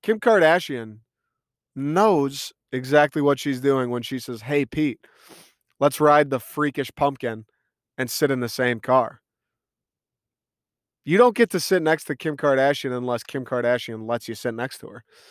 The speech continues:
You don't hold her hand unless she wants to hold your hand. And she's not holding hands with any, any Joe. She's holding hands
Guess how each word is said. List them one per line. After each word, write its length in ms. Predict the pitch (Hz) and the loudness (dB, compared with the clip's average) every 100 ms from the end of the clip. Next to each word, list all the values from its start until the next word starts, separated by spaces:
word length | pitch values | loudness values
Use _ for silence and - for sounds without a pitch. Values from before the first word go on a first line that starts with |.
| - _ _ _ _ _ - | -20 _ _ _ _ _ -6
You 120 | 135 | 2
don't 180 | 185 143 | 2 4
hold 260 | 160 170 | 2 4
her 140 | 170 151 | 4 2
hand 480 | 143 160 156 139 | 2 2 2 2
unless 280 | 127 123 120 | 0 -2 -4
she 100 | - | -2
wants 240 | 127 123 - | -4 -4 -4
to 80 | |
hold 180 | 120 127 | -2 -2
your 140 | 120 117 | -2 -4
hand. 300 | 131 123 _ _ _ _ _ | -6 -8 _ _ _ _ _
And 120 | - | -8
she's 240 | - 196 208 | -4 -2 2
not 180 | 226 175 | 2 4
holding 360 | 185 180 165 | 4 2 0
hands 360 | 151 170 156 123 | 0 0 0 -2
with 140 | 123 | -2
any, 340 | 143 147 135 127 | 0 2 0 -2
any 180 | 139 139 | -2 -2
Joe. 460 | 113 120 131 104 _ _ _ _ _ _ _ _ _ _ _ _ _ _ _ _ _ _ _ _ | -2 -2 -2 -4 _ _ _ _ _ _ _ _ _ _ _ _ _ _ _ _ _ _ _ _
She's 240 | - 170 | -8 2
holding 240 | 208 196 151 | 4 4 4
hands 540 | 143 165 127 113 - | 4 4 4 0 -12